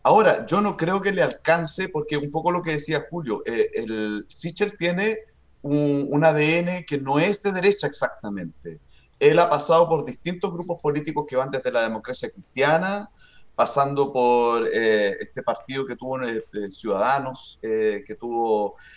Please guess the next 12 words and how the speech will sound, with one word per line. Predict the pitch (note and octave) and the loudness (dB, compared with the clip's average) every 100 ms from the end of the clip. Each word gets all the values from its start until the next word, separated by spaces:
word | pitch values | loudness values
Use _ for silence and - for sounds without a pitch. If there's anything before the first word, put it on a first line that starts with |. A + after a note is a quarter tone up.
| - | -12
Andrés | - G#2+ B2+ - | -6 -2 0 0
Velasco, | A#2 C#3+ D#3 - E3 F3 F3 | 4 4 2 -2 0 0 0
un, | E3+ C#3 B2+ A#2+ A#2 A2 G#2 G2+ - - | -2 -6 -6 -8 -8 -10 -12 -16 -20 -10
un | A#2+ A2 - | -8 -4 -4
exministro | - - C3+ C3 - C3+ | -4 -4 -4 -4 -2 2
de | A#2+ A2+ G#2+ | 4 4 4
Hacienda | - - D3 D3 C#3+ C3 | 0 0 2 2 4 4
de, | A#2+ A2+ G#2+ G2+ _ _ - - - | 4 -2 -4 -6 _ _ -20 -20 -2
de | G2+ | 2
Bachelet. | G2 B2 D3 G3+ - - - - - - - - | 2 0 0 -2 -6 -20 -20 -20 -20 -20 -20 -6
Entonces, | - C3 F#3+ G3 G#3 F#3+ F#3 F3 | -4 2 2 6 6 6 6 6
eh, | D#3 D3+ - | 6 4 0